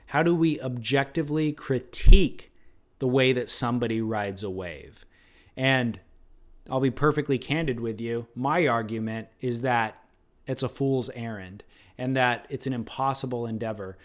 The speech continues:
to try to set a specific standard for the way that a wave should be ridden. Now, all that being said, I fully enjoy competitive surfing,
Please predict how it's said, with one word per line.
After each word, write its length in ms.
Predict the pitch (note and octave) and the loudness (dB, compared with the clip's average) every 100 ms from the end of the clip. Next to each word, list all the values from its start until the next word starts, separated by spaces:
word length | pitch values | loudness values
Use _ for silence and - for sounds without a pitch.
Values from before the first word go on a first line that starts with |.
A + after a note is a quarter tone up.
| - _ | -20 _
to 100 | - | -8
try 460 | B2 - C#3 C3 B2+ | -6 0 4 4 2
to 420 | - B2 A2+ G#2+ - - _ _ _ _ _ | 0 -4 -4 -6 -12 -20 _ _ _ _ _
set 460 | - - D3+ C#3+ - - _ _ _ _ - | -6 0 4 2 0 -18 _ _ _ _ -6
a 60 | |
specific 640 | - - D3 - D3 D3 | -4 0 0 0 -2 -2
standard 680 | - - C3+ B2+ B2 A2+ G#2+ | -4 -4 -4 -2 -2 -4 -4
for 100 | C3+ | -2
the 120 | C3 | 0
way 260 | B2+ B2 A#2+ | 2 2 0
that 140 | A#2+ | -2
a 40 | A#2 | -2
wave 380 | A#2 A#2 A2 | -2 -2 -4
should 340 | - - D3 B2 | -4 0 2 2
be 160 | B2 | -2
ridden. 480 | A2+ G#2+ G2+ E2 A2 - - - - _ | -4 -4 -8 -12 -18 -20 -20 -20 -20 _
Now, 400 | C3+ B2+ A#2 A#2+ - _ - | -4 -2 -2 -4 -12 _ -6
all 160 | C#3 C3+ | -2 0
that 240 | C3 A#2+ | 0 -2
being 240 | C3 A#2 | -4 -4
said, 520 | G#2+ - D#3+ B2 A#2+ - _ _ - | -4 -2 0 0 -4 -12 _ _ -12
I 120 | A#2+ | -12
fully 560 | - - E3 E3 D#3+ | -12 -2 2 4 4
enjoy 540 | C#3+ C3 B2 B2+ A#2+ A2+ | 2 0 -2 0 0 -4
competitive 560 | A#2 A#2+ A#2+ A#2+ A2+ | -6 -6 -4 -4 -4
surfing, 680 | - D#3 D#3+ D3 D#3+ D#3 | -4 0 0 0 -2 -4